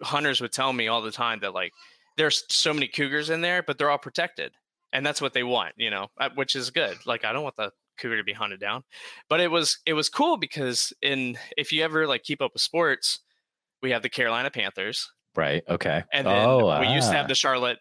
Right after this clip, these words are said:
Speaker 1: Bobcats, which that's fun because we have Bobcats. But it was the whole, like, cougar and panther thing, right? Like,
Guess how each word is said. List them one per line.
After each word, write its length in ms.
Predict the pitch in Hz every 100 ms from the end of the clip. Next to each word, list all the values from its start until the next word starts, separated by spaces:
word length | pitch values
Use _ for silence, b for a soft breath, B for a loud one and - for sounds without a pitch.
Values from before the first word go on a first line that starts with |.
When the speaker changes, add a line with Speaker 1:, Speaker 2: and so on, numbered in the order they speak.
| _
Speaker 1:
Bobcats, 600 | 131 123 - 117 104 -
which 200 | 113 - 131
that's 200 | 131 -
fun 340 | - 95 95 _ _
because 240 | 131 120
we 80 | 113
have 120 | 107 104
Bobcats. 440 | 107 - 98 - B B -
But 100 | 220
it 60 |
was 120 | 214
the 80 | 208
whole, 200 | 190 220
like, 160 | 180 143
cougar 320 | 208 180 165
and 100 | 127
panther 320 | 139 139 120
thing, 240 | 110 90 90
right? 200 | 107 110 -
Like, 240 | 120